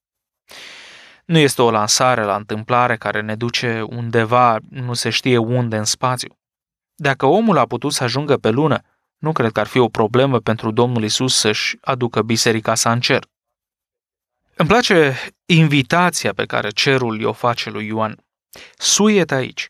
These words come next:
Este aceeași invitație pentru toți credincioșii care l-au pe Domnul Iisus Hristos ca mântuitor personal. În prima sa epistolă, Ioan spunea:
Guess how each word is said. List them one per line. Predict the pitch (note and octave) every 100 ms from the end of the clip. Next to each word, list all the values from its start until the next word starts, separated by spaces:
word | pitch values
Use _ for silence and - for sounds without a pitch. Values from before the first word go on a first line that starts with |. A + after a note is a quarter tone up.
| _ _ _ _ _ _ _
Este | - C3
aceeași | A2 - D#3+ D3 -
invitație | C3+ A#2+ B2+ C#3+ D3+ A2+ G#2+
pentru | - A#2 G2+
toți | A2 D3+ E3+ -
credincioșii | D3 C3 A#2 - D3+ C#3+ C3+
care | - B2+ A2+
l-au | A2 D#3 F3+
pe | B2
Domnul | A2 B2 B2
Iisus | G#2+ - C3 -
Hristos | A2+ A2 - C3 B2+ - _ -
ca | A#2+
mântuitor | A2+ A2 A2 G#2 G#2+
personal. | A2 G#2+ - A#2+ A2+ - _ _ _ _ - - - - -
În | F3
prima | A#3+ D4
sa | G#3 F#3+
epistolă, | D#3 - F#3+ - C#3+ C3
Ioan | A#2+ B2+ D#3 D#3
spunea: | - - B2 C#3 C3